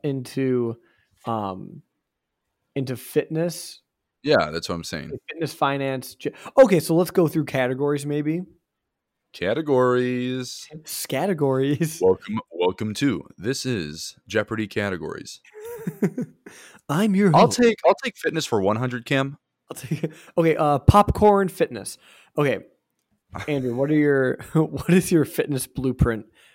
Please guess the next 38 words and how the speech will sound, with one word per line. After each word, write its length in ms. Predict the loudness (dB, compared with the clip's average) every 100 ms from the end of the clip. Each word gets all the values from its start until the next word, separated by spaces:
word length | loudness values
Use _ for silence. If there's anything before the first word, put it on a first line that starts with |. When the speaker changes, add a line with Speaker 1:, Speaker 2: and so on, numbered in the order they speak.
| _
Speaker 1:
for 340 | -6 -4 -4 -8 -6
twenty? 260 | -2 -2 -4 2
Oh, 100 | 4
by 140 | 6 4
the 80 | 4
way, 160 | 0
guys, 280 | 2 0 -2 -2
I 160 | -2
am 140 | 0 0
off 180 | -2 -2
to 120 | -4
a 60 |
rough 200 | -2 -4
start. 280 | -6 -4 -4
I, 280 | 0 0 -2 -6 _ -20 -20 -16 -2
<laughs> 500 | 0 0 -6 _ _
so 120 | -4
Andrew 240 | 0 2 4
gave 120 | 4
me 60 |
this 160 | 2 0
really 460 | 0 0 0 0 -2
nice 640 | -6 -4 -2 -2 -4 -8 -10
black 540 | -10 -6 -4 -4 -8 -10
journal 560 | -6 -6 -6 -10 -14 _
when 140 | -10 -8
I 60 | -8
moved 320 | -8 -10 -12
here, 340 | -14 -14 -14 _ _ _ _ -10
and 140 | -6
I 80 | -4
decided, 640 | -4 -2 2 2 4 2 -2 _ _ _ _ _
you 60 | -8
know, 120 | -6
this 160 | -4 -4
would 100 | -2
be 100 | -2
the 200 | -2 -4